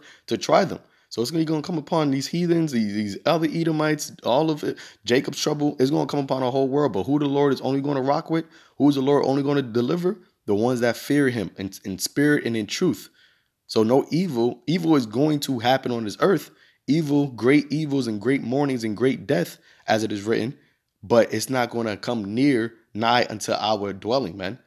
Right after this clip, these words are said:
unto the hopeful elect, the, the house of David. And he will deliver us in these times, man. So that's why we, uh, uh, hasten these days to come, all right? We hasten to Jacob's trouble. We, we hasten our hour of temptation because we know what the, we see afar off.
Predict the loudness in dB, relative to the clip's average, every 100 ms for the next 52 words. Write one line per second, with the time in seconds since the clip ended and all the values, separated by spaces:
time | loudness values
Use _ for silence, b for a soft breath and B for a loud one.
0 | _ -10 -4 -2 0 0 -2 0 -2 0
1 | -2 -2 -4 -2 -2 -4 -2 -2 -4 -2
2 | 2 2 2 -12 b b b _ _ -10
3 | -2 2 4 2 2 0 0 0 -2 -2
4 | -6 -6 -6 -6 -6 -6 -6 -4 0 0
5 | 0 2 2 0 -4 B B -6 -2 0
6 | 2 0 -2 -4 -6 -2 -2 0 -2 -4
7 | -4 -2 -2 -4 -4 -4 -4 b b b
8 | _ -8 -2 0 -2 -4 _ -6 -4 2
9 | 2 2 -2 -2 -2 -2 -6 -4 -4 -4
10 | -4 -4 0 0 0 -2 -2 0 0 0
11 | -4 -6 -4 -4 -6 -16 b b -8 0
12 | 0 0 0 2 2 0 B B -2 -2
13 | -6 -6 -4 -2 0 0 -2 2 4 4
14 | 2 0 -8